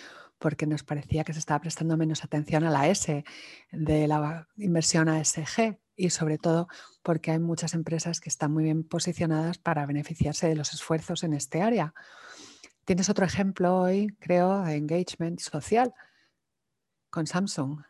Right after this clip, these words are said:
Así que eso yo creo que está muy en línea con esa nueva estrategia. ¿Nos puedes dar algún detalle más?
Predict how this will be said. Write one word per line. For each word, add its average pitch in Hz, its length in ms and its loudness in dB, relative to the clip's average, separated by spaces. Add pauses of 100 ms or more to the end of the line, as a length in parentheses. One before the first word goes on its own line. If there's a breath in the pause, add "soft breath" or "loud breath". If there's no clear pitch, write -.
(120)
Así 151 440 -12
que 143 420 -10 (480 soft breath)
eso 170 240 -2
yo 170 80 2
creo 165 140 0
que 165 100 -4
está 151 840 -4
muy 151 420 4
en 147 100 2
línea 151 220 4
con 151 100 -2
esa 143 160 -2
nueva 143 120 0
estrategia. 175 440 0
¿Nos 147 140 -4
puedes 165 220 0
dar 180 140 4
algún 175 240 0
detalle 175 320 0
más? 185 240 -2